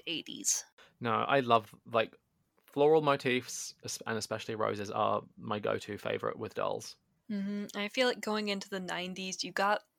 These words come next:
Speaker 1: a lot of floral motifs, but was that very stylized, uh, almost mod era throwback type of flowers.
Speaker 2: Oh, yeah. Very Polly Pocket.
Speaker 1: Mm-hmm.
Speaker 2: I think we've probably said all we can say about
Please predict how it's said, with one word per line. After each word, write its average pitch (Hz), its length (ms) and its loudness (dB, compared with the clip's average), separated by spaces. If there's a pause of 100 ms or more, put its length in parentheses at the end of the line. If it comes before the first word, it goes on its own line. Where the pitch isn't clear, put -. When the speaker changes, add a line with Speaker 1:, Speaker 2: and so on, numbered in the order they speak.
Speaker 1:
a - 80 -2
lot 180 280 0
of 170 100 -4
floral 180 400 0
motifs, 190 560 0
but 170 160 0
was 185 120 0
that 180 220 0
very 180 340 -2
stylized, 185 1300 2 (100)
uh, 185 300 -4
almost 190 380 0
mod 160 440 0
era 185 380 4
throwback 185 840 0 (440)
type 190 300 2
of 196 80 -4
flowers. 208 680 2 (440)
Speaker 2:
Oh, 165 140 0
yeah. 131 380 2 (460)
Very 120 300 8
Polly 131 300 2
Pocket. - 400 0 (640)
Speaker 1:
Mm-hmm. 202 480 -4
Speaker 2:
I 147 80 0
think 214 240 2
we've 160 180 0
probably 185 420 2
said 135 300 4
all 117 100 0
we 120 140 0
can 135 320 2
say - 240 -2
about 107 440 4